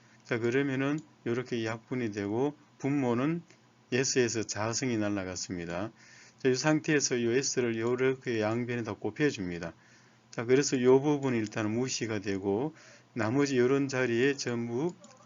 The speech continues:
S에다가 영을 집어넣어서 오차가 남는지 어떤지를 살펴보는 것이 되겠습니다. 자, 그래서 이번에 그 요 단위 스텝 입력 S분의 일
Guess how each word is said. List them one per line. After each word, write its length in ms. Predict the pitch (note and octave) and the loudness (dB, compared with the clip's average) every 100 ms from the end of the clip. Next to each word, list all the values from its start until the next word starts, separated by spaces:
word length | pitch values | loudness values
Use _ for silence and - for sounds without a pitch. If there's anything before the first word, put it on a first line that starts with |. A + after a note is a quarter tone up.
| - | 0
S에다가 720 | B2 C3 C3+ A#2 A2+ A2 G#2+ | 2 4 4 2 0 0 2
영을 260 | A#2+ D3+ C3 | 2 2 2
집어넣어서 960 | - B2+ B2 A2 G#2 G2 - F#2 B2+ D3+ - - - - | 0 -2 0 0 -2 -4 -4 -2 -2 -6 -16 -20 -10 0
오차가 540 | G#2+ A2+ - D3+ C#3 | 0 2 2 2 2
남는지 500 | A2 G#2 B2 C3+ B2+ | 2 0 2 0 0
어떤지를 540 | A2+ - B2 B2 D3 | -2 -2 -2 0 0
살펴보는 720 | D3+ - C3+ - A2 A2+ A#2+ B2 | 0 -2 -4 -2 -2 0 0 -2
것이 180 | A2 | -4
되겠습니다. 800 | G2+ F#2+ F#2 - F#2 F2 F2 B2 - _ - - _ _ _ _ _ _ _ _ _ _ _ _ _ - | -4 -4 -4 -6 -6 -4 -4 -6 -10 _ -20 -20 _ _ _ _ _ _ _ _ _ _ _ _ _ -2
자, 200 | C#3+ A#2+ | -2 0
그래서 320 | C3+ D#3+ D#3+ | 0 0 0
이번에 640 | C3+ B2+ D#3 D#3 A#2+ C3 D#3+ - | -2 -2 0 2 2 -2 -6 -6
그 280 | A2+ G#2+ | -4 -4
요 140 | A2+ G#2 | -4 -6
단위 320 | - G#2+ A#2 | -8 -6 -6
스텝 460 | - C#3 - C3+ C3 | -6 -6 -4 -4 -4
입력 480 | A#2+ A#2+ A#2+ A#2 - _ _ - | -6 -4 -6 -6 -10 _ _ -6
S분의 600 | G#2 - A#2 B2 G#2+ F#2+ | -4 -2 -2 -2 -2 -2
일 140 | F2+ | -6